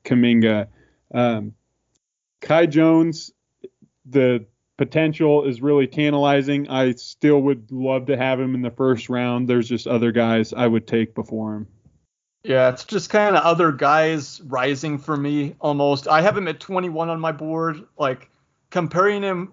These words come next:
Speaker 2: with Isaiah Jackson, I just really buy Isaiah Jackson's, uh, ability to contribute to winning basketball and also the defense to me,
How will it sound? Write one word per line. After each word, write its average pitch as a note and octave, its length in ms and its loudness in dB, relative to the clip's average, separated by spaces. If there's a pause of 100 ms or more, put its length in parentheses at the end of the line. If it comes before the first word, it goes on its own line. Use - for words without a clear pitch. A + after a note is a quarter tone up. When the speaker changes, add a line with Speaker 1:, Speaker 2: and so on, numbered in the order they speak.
Speaker 2:
with D#3+ 560 -4 (140)
Isaiah D#3+ 420 0
Jackson, C#3+ 800 -4
I C#3+ 120 0
just C#3+ 240 -6 (140)
really D#3 320 0
buy C#3+ 460 2 (420)
Isaiah D3+ 340 0
Jackson's, C#3 800 -6 (100)
uh, C3 280 -6
ability F#3 480 0
to E3 80 -2
contribute E3 520 -4
to D3+ 80 -6
winning D#3 300 -4
basketball C#3+ 560 -2
and B2 80 -6
also D#3+ 400 0
the C#3+ 160 -2
defense C#3+ 720 -4 (100)
to D3+ 140 -6
me, C3+ 340 -4